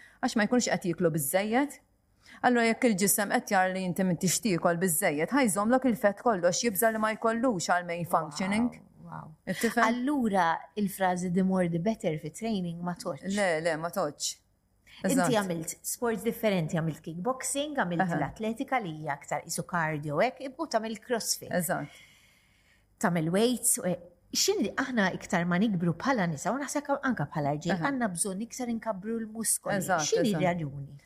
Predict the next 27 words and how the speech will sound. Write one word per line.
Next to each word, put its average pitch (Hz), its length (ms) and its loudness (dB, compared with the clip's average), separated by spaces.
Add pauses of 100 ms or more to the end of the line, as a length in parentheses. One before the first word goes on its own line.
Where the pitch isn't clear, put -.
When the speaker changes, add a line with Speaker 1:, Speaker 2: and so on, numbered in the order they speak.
(260)
Speaker 1:
Mela, 190 220 4
dik 285 200 -4
hemm, 190 320 2
eh, 180 380 0
sarkopenia 190 720 0
jgħidula. 151 560 0
Mela, 202 240 2
din 202 260 0
aħna 196 280 0 (260)
kif 190 200 -6
naqbżu 160 340 -2
thirty-five, 165 520 0
forty, 165 540 0
nibdew 190 420 0
nitilfu 196 400 -4
l-muskolu, 160 560 -2
hija 185 200 0
xi 196 120 -2
ħaġa 175 440 2
normali. 160 560 0 (500)
Issa 196 260 2
nibdew 190 340 0
nitilfu 220 360 0
qisu 226 260 2
one 247 180 6
percent 190 440 0
fis-sena 175 480 0